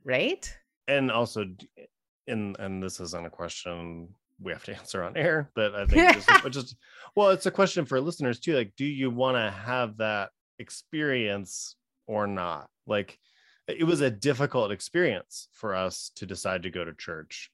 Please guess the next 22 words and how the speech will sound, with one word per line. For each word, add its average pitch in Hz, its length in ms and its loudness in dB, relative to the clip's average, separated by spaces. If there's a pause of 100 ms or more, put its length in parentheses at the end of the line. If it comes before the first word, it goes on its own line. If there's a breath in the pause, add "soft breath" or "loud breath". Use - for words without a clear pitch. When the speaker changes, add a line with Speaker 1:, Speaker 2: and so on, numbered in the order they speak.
Speaker 2:
for 190 160 2
me 185 180 6
to 117 80 0
decide 92 300 -2
to 85 60 -14
go 85 100 -8
to - 80 -12
church, - 280 -14
I'll 95 100 -6
just 87 160 -12
say, - 80 -16 (160)
and 113 240 0
then 110 260 2
experience 95 1040 -4 (400)
slowly 101 560 -2
over 90 180 -4
time 92 720 -4 (440)
an 120 120 2
increasing 110 640 0
amount 92 240 0
of 85 100 -6
disconnection, 95 800 -10